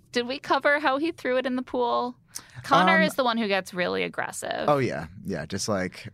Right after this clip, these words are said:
Speaker 2: "Oh, well, we'll just get pulled right into the shit of it."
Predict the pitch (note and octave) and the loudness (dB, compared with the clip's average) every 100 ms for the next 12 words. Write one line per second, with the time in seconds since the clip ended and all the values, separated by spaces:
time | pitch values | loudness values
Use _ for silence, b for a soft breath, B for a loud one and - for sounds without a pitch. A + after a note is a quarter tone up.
0 | - F#2 D2+ D2 F2 F2 F#2+ G#2+ G#2+ F2+ | -6 -4 -4 -4 -6 -4 -4 -4 -4 -6
1 | - - - - - G#2 - - - A2 | -6 -8 -12 -16 -6 -6 -6 -12 -4 -2
2 | F#2 G#2+ B2 B2+ B2 - A#2 A2+ A#2 | 0 0 0 -2 -2 0 0 0 -2